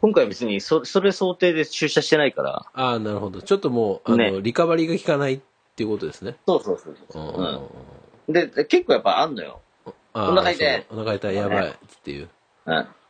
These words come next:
Speaker 1: でも頑張ってちょっと渋谷まで、みたいな。
Speaker 2: うんうんうんうん。
Speaker 1: うん。で、この前ちょっと相当やばくて、
Speaker 2: うん。
Speaker 1: あの、まあ、私、新木場で、
Speaker 2: はい。
Speaker 1: いつも有楽町線乗っていくんですけど、
Speaker 2: はいはい。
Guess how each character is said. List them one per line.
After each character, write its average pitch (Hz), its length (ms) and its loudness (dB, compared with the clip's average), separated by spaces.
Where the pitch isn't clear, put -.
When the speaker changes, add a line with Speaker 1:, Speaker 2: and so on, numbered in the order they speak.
Speaker 1:
で 175 80 4
も 160 60 2
頑 180 180 4
張 165 80 2
っ 156 40 -10
て 151 100 -16
ち - 80 -10
ょ 151 40 -6
っ - 20 -18
と 131 80 -16
渋 147 260 2
谷 139 140 2
ま 135 120 2
で、 110 220 0
み 107 120 -4
た 101 80 0
い 82 80 -4
な。 - 240 -10
Speaker 2:
う - 60 -10
ん - 20 -8
う 85 40 -8
ん 67 120 -10
う 78 60 -12
ん 76 60 -12
う 92 80 -4
ん。 69 380 -6
Speaker 1:
う - 20 -12
ん。 82 40 0
で、 101 380 2
こ 196 80 2
の 214 100 2
前 160 160 4
ち - 80 -16
ょ - 20 -18
っ - 20 -20
と 110 280 -2
相 - 260 0
当 180 200 2
や 165 120 4
ば 175 140 4
く - 80 -14
て、 90 280 0
Speaker 2:
う 120 40 -4
ん。 90 300 -6
Speaker 1:
あ 87 100 -2
の、 82 440 0
ま 135 140 4
あ、 123 60 4
私、 139 220 0
新 202 340 2
木 - 180 -4
場 185 160 4
で、 147 380 2
Speaker 2:
は 98 200 -10
い。 - 60 -10
Speaker 1:
い - 20 -20
つ 143 120 -2
も 98 260 0
有 151 200 2
楽 160 180 2
町 151 180 2
線 127 260 0
乗 117 100 -2
っ - 40 -16
て - 140 -2
い 107 80 0
く 107 80 2
ん 90 60 0
で 73 100 -6
す - 100 -14
け 71 120 0
ど、 71 240 0
Speaker 2:
は - 200 -12
い 78 40 -10
は 78 40 -12
い。 - 20 -14